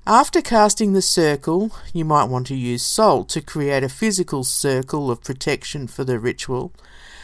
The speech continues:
Calling the quarters and invoking the deity, I'm using Ma'at as an example here. You can light the candles, red, white, or black,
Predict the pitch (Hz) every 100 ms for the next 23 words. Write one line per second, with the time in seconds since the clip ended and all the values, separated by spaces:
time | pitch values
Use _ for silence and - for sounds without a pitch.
0 | - - 240 226 214 185 156 - 160 156
1 | 156 175 180 - 170 151 147 - 151 143
2 | 147 139 131 175 196 202 180 120 123 190
3 | - - - - 180 180 156 139 131 143
4 | 131 123 123 113 160 143 - - 147 131
5 | 139 120 - 131 127 123 113 123 113 143
6 | - - - - 170 180 170 165 170 -
7 | 220 - 180 160 143 139 170 233 - -
8 | - - 147 151 165 180 156 151 143 143
9 | 147 - 185 202 143 131 160